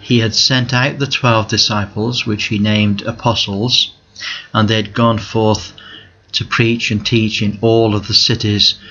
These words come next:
of Israel, and Christ himself had departed from there to preach in some of the cities of Israel. Now, John had been put in prison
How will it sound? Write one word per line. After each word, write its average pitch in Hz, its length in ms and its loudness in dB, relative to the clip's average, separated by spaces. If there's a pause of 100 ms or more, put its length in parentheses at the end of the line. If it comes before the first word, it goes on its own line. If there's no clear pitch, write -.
(200)
of 107 120 2
Israel, 107 420 -2
and 107 140 -2
Christ - 460 0
himself 160 500 0
had 90 160 -6
departed - 520 -6
from 92 220 -8
there 104 400 0 (400)
to - 140 -2
preach - 580 0 (100)
in 101 200 0
some 107 500 0
of 101 280 0
the 101 180 0
cities 101 560 2 (360)
of 95 180 -4
Israel. 98 520 0 (1300)
Now, 120 200 2
John 135 720 2 (380)
had 120 120 0
been 113 200 0
put 131 200 2
in 110 120 2
prison 104 420 0